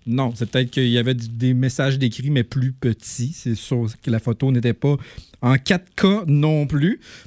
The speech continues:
Euh, il y avait également, bon, une dame qui prenait une photo avec son téléphone cellulaire et on avait l'impression que sur cette photo-là,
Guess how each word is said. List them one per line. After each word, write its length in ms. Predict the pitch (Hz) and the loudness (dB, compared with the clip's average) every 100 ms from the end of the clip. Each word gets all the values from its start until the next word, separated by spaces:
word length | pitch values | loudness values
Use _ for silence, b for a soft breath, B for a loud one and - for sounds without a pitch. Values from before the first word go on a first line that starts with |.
| _ | _
Euh, 440 | 131 139 143 143 143 | -2 0 2 2 2
il 60 | 151 | 2
y 40 | |
avait 160 | 151 180 | 2 2
également, 460 | 165 151 156 185 | 2 0 0 0
bon, 240 | 160 175 165 | 0 0 0
une 180 | 147 | 0
dame 380 | 135 156 180 170 | 0 0 2 0
qui 100 | - | -4
prenait 220 | - 139 | -4 -2
une 80 | 151 | 0
photo 220 | 139 147 | -2 -2
avec 60 | 185 | -2
son 120 | 160 | -2
téléphone 380 | 143 139 147 170 | -2 -2 0 0
cellulaire 760 | - 139 135 123 143 165 160 127 | 0 2 2 2 0 0 0 2
et 220 | 131 131 | 2 2
on 180 | 120 135 | 2 2
avait 300 | 131 131 165 | 2 2 2
l'impression 460 | 156 127 120 170 | 0 0 0 0
que 40 | 156 | -2
sur 100 | 143 | -2
cette 200 | 143 - | -4 -2
photo-là, 680 | 143 139 131 127 143 160 | -2 0 0 2 2 0